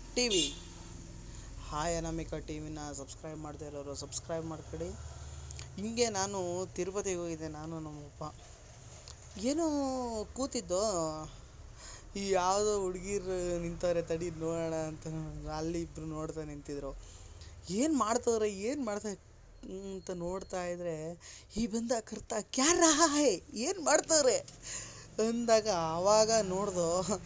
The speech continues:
ನೋಡಿದ್ಕೆ ನಾನ್ ನೋಡ್ತಾನೇ ಇದ್ದೆ ಹಂಗೇನೆ. ಎಲ್ರು ಅವ್ರವ್ರ ಕೆಲ್ಸ ಮಾಡ್ತಾವ್ರೆ, ಇವ್ರಿಬ್ರು ಮಾತ್ರ ಅದು ಕನ್ನಡದವ್ರ ಇಲ್ಲ ತೆಲುಗುವರ, ತಮಿಳವರ, ಮರಾಠಿಯವ್ರ, ಯಾರಿಗ್ ಗೊತ್ತು ಗುರು? ನೋಡ್ತಾ ಇದ್ದೆ ಹಂಗೆ ಕೂತ್ಕೊಂಡು.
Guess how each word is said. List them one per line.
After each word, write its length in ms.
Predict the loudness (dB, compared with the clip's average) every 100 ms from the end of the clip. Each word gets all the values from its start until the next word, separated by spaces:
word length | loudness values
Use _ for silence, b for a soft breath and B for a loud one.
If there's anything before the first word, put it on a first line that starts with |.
| B B B B B B -8
ನೋಡಿದ್ಕೆ 600 | 0 4 6 6 4 -2
ನಾನ್ 300 | -2 -2 -4
ನೋಡ್ತಾನೇ 600 | -2 -2 0 0 2 0
ಇದ್ದೆ 300 | 0 0 0
ಹಂಗೇನೆ. 680 | -2 -4 -6 -8 -8 -10 -16 -20 -8 4
ಎಲ್ರು 360 | 6 6 6
ಅವ್ರವ್ರ 220 | 6 6
ಕೆಲ್ಸ 260 | 4 2 2
ಮಾಡ್ತಾವ್ರೆ, 460 | -2 -2 -4 -2 -2
ಇವ್ರಿಬ್ರು 440 | -2 -2 2 2
ಮಾತ್ರ 320 | 2 0 0 0 0 -2 B B B -20 -20 -6 -4
ಅದು 340 | 0 2 0 0
ಕನ್ನಡದವ್ರ 640 | -2 2 4 4 4 6
ಇಲ್ಲ 440 | 6 6 4 2
ತೆಲುಗುವರ, 760 | 2 2 0 2 2 4 2 2
ತಮಿಳವರ, 720 | 0 -2 -2 -2 -2 -2 -4
ಮರಾಠಿಯವ್ರ, 560 | -6 -4 -2 2 0 0 -2
ಯಾರಿಗ್ 400 | -2 0 0 0
ಗೊತ್ತು 320 | 0 0 0
ಗುರು? 420 | 2 4 6 4 2 B B B B B B -10 2
ನೋಡ್ತಾ 580 | 8 10 10 10 10 10
ಇದ್ದೆ 360 | 10 8 4 4
ಹಂಗೆ 200 | 0 0
ಕೂತ್ಕೊಂಡು. 1080 | -2 -4 0 0 0 2 2 2 -2 -12